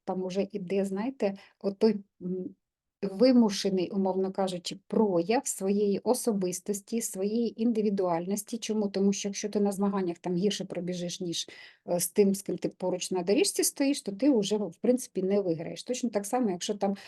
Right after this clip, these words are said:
е, конкурс краси, якщо ти виступиш гірше, е, то ти можеш програти, або там іще що-небудь. Е, саме, м, наявність оцієї азарту в,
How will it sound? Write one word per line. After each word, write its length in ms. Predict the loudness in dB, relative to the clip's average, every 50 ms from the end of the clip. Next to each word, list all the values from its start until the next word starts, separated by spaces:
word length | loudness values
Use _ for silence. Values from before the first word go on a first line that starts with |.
| -20 -20 _ -4
е, 300 | -2 0 0 0 0 -2 -4 -6 -6 _ _ _ _ _
конкурс 360 | 2 2 4 2 -2 -4 -4
краси, 400 | -2 -2 -2 -2 -2 -2 -2 0
якщо 380 | 0 0 0 0 0 -2 -2
ти 340 | -2 0 0 2 2 2 0
виступиш 760 | 2 2 2 2 2 0 -2 -4 -4 -2 -2 -2 -2 -2 -4
гірше, 600 | -4 -4 2 4 4 4 4 4 0 -2 -2 -2 -4 -6 -12 -20 _ -6
е, 100 | -4 -4
то 400 | 0 2 4 4 6 6 6 4
ти 180 | 4 2 2 2
можеш 260 | 2 2 0 0 -2
програти, 560 | -2 0 0 0 2 2 2 2 0 0 -2
або 240 | -4 -2 -2 -2 -2
там 320 | -2 0 0 0 2 0 0
іще 280 | -2 -2 -2 -2 -2
що-небудь. 460 | -2 -2 -2 -2 -4 -4 -4 -8 _ _ _ _ -10 -10
Е, 60 | -10
саме, 360 | -6 -4 -2 -2 0 -2 -2 -4 -2
м, 260 | 0 2 2 2 2 0 _ _ _ _
наявність 640 | 0 0 2 2 2 2 2 2 2 2 2 0 -4
оцієї 300 | -8 -4 -2 -2 -2 -2 -4 -6
азарту 680 | -4 -2 0 2 2 0 0 -2 -6 _ _ -2 -2 -2
в, 400 | -2 -4 -2 2 2 4 2